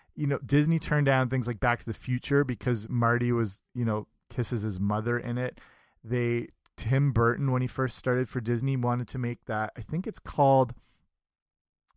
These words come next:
is, I think it's Frankenweenie he put out where the kid's dog dies and he brings it back to life. And they're just like, "Are you kidding? There is no way in hell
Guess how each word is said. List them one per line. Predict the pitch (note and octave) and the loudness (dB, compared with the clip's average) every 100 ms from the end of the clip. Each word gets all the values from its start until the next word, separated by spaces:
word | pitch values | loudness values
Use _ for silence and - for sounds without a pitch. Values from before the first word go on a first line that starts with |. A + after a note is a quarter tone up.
| - | -14
is, | A#2 - | -10 -8
I | |
think | - F3 | -2 -2
it's | A3 | -2
Frankenweenie | - - B2+ B2 C#3+ C3 B2+ C3+ | -8 -6 -4 -2 -2 -2 0 -2
he | B2+ | -2
put | C3 - | -4 -2
out | B2 C3+ | 0 2
where | B2 | 2
the | A#2+ | -2
kid's | A2+ - C3 | -4 -4 -4
dog | G2 - A2 A2+ A2 | -4 -2 0 0 0
dies | A#2 A#2+ C3 C#3+ - _ _ _ _ _ - | 0 0 0 -4 -10 _ _ _ _ _ -6
and | A#2+ | -2
he | A#2+ | 0
brings | A#2 B2 | 0 -2
it | C3+ | -2
back | A#2 A#2+ | -2 -4
to | - | -4
life. | A2+ G#2 G#2 C3+ - | -4 -2 -4 -4 -4
And | B2 | 0
they're | B2+ | 0
just | A#2+ B2 | 0 -2
like, | A#2+ G#2+ - | -2 -4 -6
"Are | A#2 | -6
you | B2+ C3 _ | -4 -6 _
kidding? | - B2 B2 D3 | -10 -6 -2 -2
There | A#2 | -2
is | A#2 G#2+ | -2 -2
no | A#2 C3 | -2 -2
way | B2+ A#2+ | 0 -2
in | A2 | -4
hell | F#2 A#2+ A2+ G#2 G#2+ | -2 0 0 -2 -6